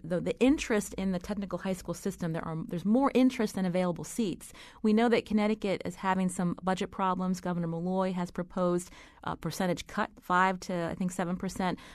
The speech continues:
um, in the technical high school. How does that impact the mission, um, and the effectiveness of the system when you have these, um, these budget, um, constraints?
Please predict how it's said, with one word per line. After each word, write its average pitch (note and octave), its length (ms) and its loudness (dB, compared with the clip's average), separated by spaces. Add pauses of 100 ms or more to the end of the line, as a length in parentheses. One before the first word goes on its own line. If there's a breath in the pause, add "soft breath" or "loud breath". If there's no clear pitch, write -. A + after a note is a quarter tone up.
um, F3+ 180 -2
in G3+ 160 4
the G3+ 80 2
technical F#3+ 360 -6
high F#3+ 180 -4
school. F#3+ 400 -4 (220 loud breath)
How D4 180 0
does D#4+ 160 2
that A#3 220 4
impact G3+ 500 2
the D#3+ 80 -2
mission, D#3 680 0 (100)
um, C#3+ 360 -2
and D#3 240 0
the D3 120 2
effectiveness F3 720 -2
of D#3 180 -4
the D#3+ 80 -4
system E3 500 -2
when E3 240 0
you E3 200 -2
have D#3+ 340 -4
these, D3+ 360 0
um, D3 320 -4
these D#3+ 140 -4
budget, D#3 380 -2 (120)
um, D3 200 -4
constraints? - 680 -8